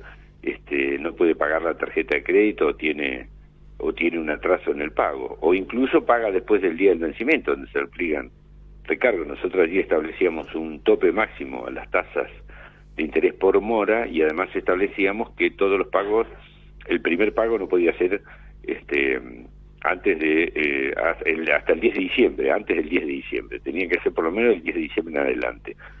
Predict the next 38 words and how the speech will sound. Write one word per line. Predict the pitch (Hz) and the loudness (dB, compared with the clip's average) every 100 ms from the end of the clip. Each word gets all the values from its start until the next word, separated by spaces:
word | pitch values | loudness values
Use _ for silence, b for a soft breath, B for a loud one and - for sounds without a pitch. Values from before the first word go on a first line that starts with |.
| B B B B - | B B B B -4
para | 80 82 80 | 0 2 2
permitir | 82 87 98 117 | 0 0 0 2
que | 127 | 4
la | 110 | 4
gente | 85 90 90 | 2 0 2
pueda | 90 82 | 4 4
pagar, | - 110 160 - | 4 0 -2 -2
porque | 73 65 | -6 -4
cobra | - 76 76 - | 0 2 2 0
su | - | -2
sueldo | - 87 76 65 62 | 0 0 2 0 0
los | - | -8
primeros | - 65 69 67 | -8 -8 -6 -6
días | 73 69 | -2 -2
del | 82 | -2
mes. | 117 82 | -4 -2
Bueno, | 82 80 - B B B B | -2 -4 -6 B B B B
lamentablemente | - 69 67 82 87 85 90 - 110 - - - - - | -8 -8 0 2 2 0 -2 0 0 0 -10 -20 -20 -8
este | - 76 78 | -6 -4 -4
proyecto | 78 73 87 - 78 | -4 -4 -4 -4 -8
sigue | - 82 76 | -6 -6 -6
en | |
diputados, | 73 71 - 107 101 117 113 - | -6 -12 -2 0 2 -2 -4 -10
obviamente | - 69 67 69 - | -6 -4 -2 -4 -4
la | 69 62 | -6 -6
ma-, | 64 65 - B B - | -6 -8 -10 B B -16
la | - | -8
mayoría | 69 71 71 82 85 82 71 | -4 0 0 2 4 4 4
de | 69 | 0
Cambiemos | - 67 80 92 85 71 - 64 | -2 -2 2 2 0 -6 -8 -10
lo, | 65 67 62 | -4 -4 -2
lo | 65 | -4
cajoneó, | - 69 - 73 95 117 | -4 -2 -2 -2 0 0
no | 107 73 71 | 0 -4 -4
lo | 69 | -4
quiere | 67 71 69 | -4 -4 -2
tratar. | 82 90 104 98 - B B B - | -2 0 0 -2 -4 B B B 0
Bueno, | 143 101 76 | 2 2 0